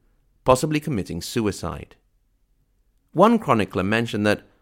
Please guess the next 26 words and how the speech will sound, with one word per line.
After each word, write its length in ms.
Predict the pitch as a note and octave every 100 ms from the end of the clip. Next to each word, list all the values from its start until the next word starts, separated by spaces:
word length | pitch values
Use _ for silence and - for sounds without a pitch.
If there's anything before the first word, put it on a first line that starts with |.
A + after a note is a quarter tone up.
| _
upon 320 | B2 A2 C#3 C3+
hearing 440 | C3 C#3 D3 D3
of 100 | B2+
Della 240 | B2 A#2
Vigna's 500 | A2+ A2+ A#2 A2+ A#2 -
involvement 680 | C#3 A2 C3+ E3 E3+ G#2 E2
in 100 | F#2+
the 80 | F#2+
plot, 440 | G#2+ G2 G2 - _ _ _ _
Frederick 440 | - A2+ G#2+ A2 -
broke 360 | A2+ A2+ A#2+
down 380 | F#2+ F2 C2+ C2+ _ _ _ _ -
and 160 | F2+
wept. 440 | F2 D#2+ - - _ _ _ _ _ _ _ _ _ _ _ _ _ _ _ _ _ _ _ _ _ _ _ _ _ _ _ _
In 160 | F3 F#3
May 240 | G3 G#3
of 100 | G#3
twelve 300 | G3+ F3+ F#3
forty-nine, 580 | F#3+ F#3 F#3 F#2 A1+ D2 _ _ _ _
Frederick's 540 | - C#3+ C#3+ D3+ -
son 260 | - F#2+ G2
Enzo 640 | F3 G3 F#3 - F3+ F3+ _ _
was 220 | A#2+ A2+
captured 500 | - C#3+ - - C3
near 140 | A#2+
Bologna. 560 | G#2 A2+ A2 E2+ D#2+